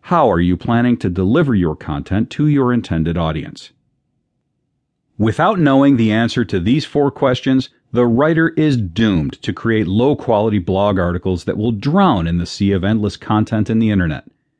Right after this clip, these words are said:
With that in mind, we're gonna talk about how to create quality content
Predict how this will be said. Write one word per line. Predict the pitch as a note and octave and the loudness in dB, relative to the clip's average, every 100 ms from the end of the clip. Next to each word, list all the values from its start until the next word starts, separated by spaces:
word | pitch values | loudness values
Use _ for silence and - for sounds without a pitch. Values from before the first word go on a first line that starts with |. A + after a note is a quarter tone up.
| _ _ _ _ | _ _ _ _
With | A#2+ G#2+ | -4 0
that | C3 D#3+ | 2 2
in | D#3+ | 2
mind, | G2 D#2 E2 - _ - | 2 0 -2 -6 _ 0
we're | F3 B3 | 2 2
gonna | G3+ D#3+ | 2 0
talk | G#2+ F2+ F#2+ | 0 -2 -2
about | F#2 F2+ | -2 -2
how | A2 A2 | -2 -2
to | |
create | G#2 - A2 A2 - | -4 -2 0 0 -4
quality | - - F3 C#3 F#2+ D#2+ | -8 0 2 2 0 -2
content | - C#2+ - - | -6 -8 -8 -12